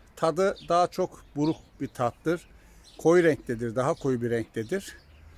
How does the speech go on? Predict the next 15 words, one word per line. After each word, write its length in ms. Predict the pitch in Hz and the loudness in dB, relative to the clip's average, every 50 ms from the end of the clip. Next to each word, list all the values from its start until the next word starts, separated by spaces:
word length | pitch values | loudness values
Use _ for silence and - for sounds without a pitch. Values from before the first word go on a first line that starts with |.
| - - - - - | -20 -20 -20 -18 -2
Ve 260 | 131 156 165 180 208 - - - - _ - | 0 2 4 4 2 0 -6 -18 -20 _ -4
oldukça 380 | 165 160 160 170 - - - 185 | -4 -2 -2 -4 -4 -2 -2 -2
faydalı 500 | - - 160 165 160 143 170 170 180 147 | 2 2 2 2 4 4 2 2 2 0
bir 180 | 131 113 98 104 | -2 -2 -2 -2
baldır. 500 | 110 104 104 101 104 101 - - - - - - - - - - - - - - - - - - - - - - | -2 -2 -2 -2 -6 -10 -10 -12 -16 -18 -20 -20 -20 -20 -20 -20 -20 -20 -20 -20 -20 -20 -20 -20 -20 -20 -20 -14
Çok 240 | - - 185 175 - | -4 -2 -2 -2 -2
tüketilmemesi 800 | - 156 - 170 156 - 196 190 175 143 131 123 117 - - 120 | -8 -6 -6 -6 -4 -4 -2 -2 0 0 0 -2 -4 -6 -8 -6
gerekiyor. 680 | 117 117 113 113 - - - 135 160 202 190 - - - - - - - - _ - - - - - - _ _ _ _ _ _ _ - - - - - | -6 -4 -4 -6 -8 -6 -6 -4 -4 -4 -6 -8 -14 -18 -20 -20 -20 -20 -20 _ -20 -20 -20 -20 -20 -20 _ _ _ _ _ _ _ -20 -20 -20 -18 -12
Evet. 360 | 170 156 135 117 - - - - - - - - - - - - _ - - - - - - - _ - - - - - - - - - - - - - - - - - - - - - _ - - - - - - - 180 | -8 -6 -6 -6 -8 -10 -16 -18 -18 -20 -20 -20 -20 -20 -20 -20 _ -20 -20 -20 -20 -20 -20 -20 _ -20 -20 -20 -20 -20 -20 -20 -20 -20 -20 -20 -20 -20 -20 -20 -20 -20 -20 -20 -20 -20 _ -20 -20 -20 -20 -20 -16 -12 -12
İşçi 300 | 143 - - - 202 185 | -10 -10 -6 -2 0 2
arıların 440 | 160 151 147 147 143 139 139 131 | 2 2 4 2 2 2 0 0
gelip 280 | 123 151 151 143 180 196 - - - - - - - - - - - - - _ _ - - _ - | 0 0 0 0 -2 -6 -8 -16 -20 -20 -20 -20 -20 -20 -20 -20 -20 -20 -20 _ _ -20 -20 _ -6
burada 240 | 175 170 151 170 156 | -6 -2 0 0 0
gördüğünüz 540 | 131 147 143 139 120 123 127 131 156 151 | 2 2 0 0 0 -2 -2 -2 -2 -2
çiçeklerden 840 | - - - - 160 160 - - 147 143 135 123 113 120 120 127 | -4 -10 -8 -4 -4 -4 -2 0 2 2 2 2 0 -2 -4 -4